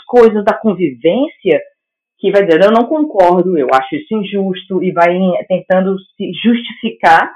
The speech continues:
quando, na verdade, não con-, continua sem olhar pro aspecto macro da, de construção dessa nova ética, da construção desse novo conceito de justiça, e fica preso e atrelado a um conceito de justiça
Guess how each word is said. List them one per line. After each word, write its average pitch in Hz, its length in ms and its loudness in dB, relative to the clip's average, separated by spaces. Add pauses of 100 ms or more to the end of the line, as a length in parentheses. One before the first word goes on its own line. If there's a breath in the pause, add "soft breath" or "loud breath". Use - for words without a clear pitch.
(380 loud breath)
quando, 262 200 -2
na 294 140 2
verdade, 220 680 2
não 277 240 2
con-, 381 200 -6 (120)
continua 294 680 2
sem 427 240 -2
olhar 165 380 2 (440 soft breath)
pro 226 140 -2
aspecto 226 520 -2
macro 226 440 0
da, 247 100 2
de 240 180 -2
construção 277 1000 0 (340)
dessa 185 340 2
nova 190 280 6
ética, 135 560 -2 (480 soft breath)
da - 80 -4
construção 277 800 0
desse 254 300 0
novo 254 400 4
conceito 233 500 0
de 202 100 0
justiça, 190 760 -4
e 185 160 -8
fica 302 380 -2
preso 226 300 4
e - 20 4
atrelado 226 560 0
a 254 40 -2
um 285 60 -4
conceito 240 540 -2
de 247 140 -4
justiça 262 680 0